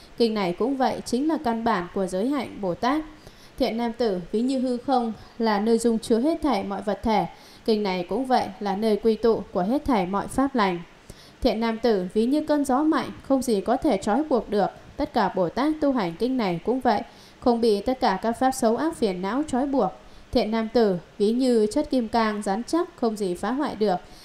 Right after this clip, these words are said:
kinh này cũng thế, dù có những kẻ ngoại đạo xấu ác tà kiến cũng không thể phá hoại. Thiện nam tử, ví như các sông Hằng, không ai có thể đếm được, ý nghĩa kinh này cũng vậy, không ai có thể tính đếm.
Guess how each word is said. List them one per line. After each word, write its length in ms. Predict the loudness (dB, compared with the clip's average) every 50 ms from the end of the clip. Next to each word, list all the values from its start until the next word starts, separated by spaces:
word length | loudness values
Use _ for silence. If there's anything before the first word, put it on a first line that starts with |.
| -16 -2
kinh 160 | -2 0 0 0
này 180 | -2 -2 -2
cũng 200 | -2 -2 -4 -2
thế, 400 | 2 2 2 4 4 2 2 0 -2
dù 160 | -2 -2 -2 0
có 180 | 2 0 0
những 200 | 0 0 -2 -2
kẻ 180 | 0 0 -2 0 -2
ngoại 160 | -2 -4 -4
đạo 220 | -2 -2 -2 -2 -4
xấu 220 | -2 -2 0 0
ác 240 | 0 -2 -4 -2 -4
tà 160 | -4 -4 -4 -2 -2
kiến 260 | -2 0 0 -2 -4 -4 -4
cũng 140 | -6 -4 -2
không 180 | -2 -2 -2
thể 220 | 0 0 0 0 -2
phá 140 | -4 -4 -4
hoại. 320 | -2 0 0 0 0 -2 -4 -10 -18 -20 -20 -20 -20 -20 -20 -20 -20 -6 2
Thiện 200 | 2 2 2 2
nam 160 | 0 0 0
tử, 280 | 4 4 4 4 4 2 -2 0
ví 120 | 0 0 2
như 300 | 4 4 4 4 4 2
các 280 | 2 0 0 0 0
sông 200 | 0 0 2 2
Hằng, 320 | 2 0 0 0 0 -2 -6 -2
không 180 | 0 0 0 2
ai 160 | 0 -2 -2
có 160 | 0 0 -2
thể 260 | 0 2 0 0 0
đếm 260 | 0 -2 -2 -2 2 2
được, 160 | 4 2 2 0 -6 -20 -20 -20 -20 -14 0
ý 140 | 2 2 2
nghĩa 280 | 4 2 2 2 2 2
kinh 200 | 2 0 2 2
này 220 | 2 0 0 0 0
cũng 140 | -2 -2 2
vậy, 220 | 2 2 2 2 -2 -6 -2
không 180 | -2 -2 0
ai 140 | 0 -2 -4
có 160 | -2 -2 -4
thể 280 | 0 0 0 0 0 0
tính 280 | -2 -4 -4 -4 -2 0
đếm. 220 | 0 0 0 0